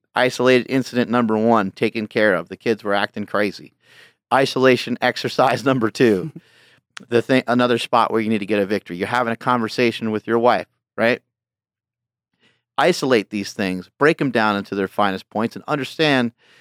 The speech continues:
that nothing is hard. There's nothing that you can't learn.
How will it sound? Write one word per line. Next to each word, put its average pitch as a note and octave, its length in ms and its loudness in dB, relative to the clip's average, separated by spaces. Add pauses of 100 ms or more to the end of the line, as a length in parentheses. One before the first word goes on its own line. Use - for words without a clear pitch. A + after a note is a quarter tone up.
(220)
that - 160 0
nothing C3+ 480 0
is B2 120 -4
hard. F#2+ 480 0
There's G#2 180 -6
nothing B2 280 -2
that C3 160 -8
you - 60 -16
can't B2+ 320 -4
learn. C#3+ 360 0